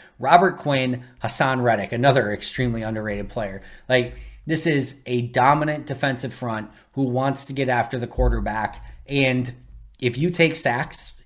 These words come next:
you are going to be behind the chains, and you're just in absolute no man's land, because then what happens, either, you know, you're taking sacks on, you know, third down, which is you're basically turning the ball over,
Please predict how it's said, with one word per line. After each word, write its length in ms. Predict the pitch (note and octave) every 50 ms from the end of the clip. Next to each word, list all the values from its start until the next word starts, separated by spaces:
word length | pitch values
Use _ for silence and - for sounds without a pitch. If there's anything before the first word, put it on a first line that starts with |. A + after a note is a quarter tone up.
| _
you 160 | - C#3 C3+ C#3
are 40 | C3
going 300 | A2+ C3+ C3+ C#3+ D3 D#3
to 80 | D3
be 160 | C3 C#3+ D3 C#3
behind 320 | C#3 A2+ C#3 C3+ C3 B2+
the 40 | A#2+
chains, 540 | - - B2+ A#2 A#2+ C3+ D#3+ E3+ - - - - - - - - - - -
and 340 | C#3 C#3 C#3 C3+ C3 B2 B2+ B2
you're 180 | B2 C3 C3+ B2+
just 300 | B2 C3 B2+ - - -
in 380 | C3 C3 A#2+ A#2+ A#2+ A#2+ - -
absolute 540 | - B2 B2+ B2 - - B2+ A#2+ B2 B2 A2+
no 160 | A2+ A2 A2
man's 260 | G#2+ G#2+ G#2 G2+ -
land, 200 | A#2 G#2 G#2 G#2
because 340 | A2 - C#3 C3 A#2 A2 - - - - - - -
then 480 | A#2 B2+ D#3 E3+ D3+ C#3+ C3+ B2+ B2+ B2
what 160 | A#2+ B2+ -
happens, 400 | - B2 A#2+ - - B2 A#2+ B2
either, 380 | C3 B2+ D3+ E3+ D3+ C#3 B2 B2
you 180 | A#2+ A#2+ B2
know, 120 | A#2+ A2+ A2+
you're 180 | A2+ A#2+ A#2
taking 320 | G#2 - C3+ B2+ B2+ A#2+ A2+
sacks 340 | - B2+ A#2+ A#2 A2 - C3
on, 380 | A2+ A2 A2 A2 A2+ A2 - -
you 140 | B2+ A#2+ A2+
know, 80 | G#2+
third 240 | G#2+ - C#3+ B2+ A#2+
down, 220 | A#2 A#2+ A#2 A#2 A2+
which 140 | A2 G2+
is 120 | A2 G#2 A#2
you're 140 | A2+ A2 G#2
basically 440 | G#2 C3+ B2 A#2 A2 - B2 A2+
turning 300 | G#2 - C3 B2 A#2 A2+
the 80 | G#2+ G#2
ball 260 | G2+ G2+ G2+ G#2 A2+
over, 360 | C3+ C3 A#2+ G#2+ G2+ G2+ -